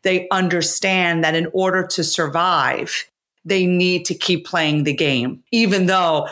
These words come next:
they're not happy with the game. I just heard from a friend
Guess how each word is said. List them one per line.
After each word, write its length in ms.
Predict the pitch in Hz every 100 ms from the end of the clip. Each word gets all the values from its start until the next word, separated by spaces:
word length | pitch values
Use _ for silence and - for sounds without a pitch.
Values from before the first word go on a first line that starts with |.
| -
they're 120 | 196
not 200 | 180 160
happy 380 | 151 165 165 160
with 200 | 147 147
the 80 | 151
game. 480 | 151 135 123 135 - -
I 160 | 226
just 240 | 226 262 -
heard 200 | 214 202
from 220 | 208 175
a 60 | 175
friend 600 | - 196 170 156 160